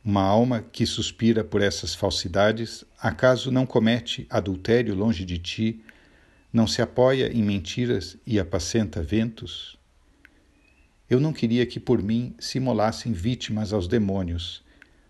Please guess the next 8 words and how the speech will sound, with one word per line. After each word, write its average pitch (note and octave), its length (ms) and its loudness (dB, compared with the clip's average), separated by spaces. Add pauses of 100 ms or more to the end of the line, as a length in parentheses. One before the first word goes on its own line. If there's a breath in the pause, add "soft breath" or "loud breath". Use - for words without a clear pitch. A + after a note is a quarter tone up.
(100)
mas A2+ 360 0 (200)
eu A2+ 160 2
me G#2+ 140 2
imolava G2 560 2
a G2 60 4
eles G#2 400 0
pela A2 280 -2
superstição. F2+ 1040 -4